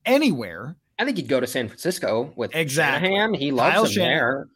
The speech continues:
Speaker 1: Right.
Speaker 2: I mean, that,
Speaker 1: Deebo
Speaker 2: that feels like the
Speaker 1: Samuel.
Speaker 2: place he'd say yes. Yeah.
Speaker 1: He has said before that his goal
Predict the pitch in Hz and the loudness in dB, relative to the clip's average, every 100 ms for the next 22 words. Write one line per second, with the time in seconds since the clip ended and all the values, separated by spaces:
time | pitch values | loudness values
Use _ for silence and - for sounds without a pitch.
0 | - 135 143 117 - 98 113 131 131 165 | -8 -4 -2 -2 -4 -6 -4 -2 0 2
1 | 165 175 - 175 170 165 156 156 139 131 | 4 2 2 0 0 0 0 0 0 -2
2 | 127 110 131 113 120 - - - - 87 | -8 -6 -4 -2 -2 -4 -10 -20 -14 -8
3 | 165 156 156 - 151 165 185 202 226 208 | -2 0 0 -2 -2 0 0 -2 0 2
4 | 214 214 190 147 123 - 120 113 110 135 | 4 2 0 -2 -4 -8 -10 -10 -8 -2
5 | 139 165 190 196 202 | 2 2 2 0 -2